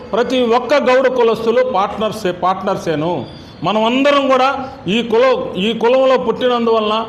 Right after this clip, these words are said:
ఒక చంద్రబాబు నాయుడు గారు ఇచ్చిన అవకాశాన్ని మనందరం ఉపయోగించుకుంటాం. పొరపాటును కూడా మీరు ఎవరు దాంట్లోకి పోయి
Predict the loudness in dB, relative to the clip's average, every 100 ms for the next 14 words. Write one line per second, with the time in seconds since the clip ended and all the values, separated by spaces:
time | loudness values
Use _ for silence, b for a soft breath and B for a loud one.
0 | B B -4 -2 -2 -2 0 2 2 2
1 | 2 0 0 0 0 0 -2 -2 -2 -2
2 | 0 0 0 -2 -2 -2 -2 0 0 0
3 | 0 0 2 2 0 -4 -6 -2 -2 -4
4 | -8 B B B 0 2 2 0 0 2
5 | 2 2 0 2 2 2 2 2 0 0
6 | 0 -2 0 0 2 0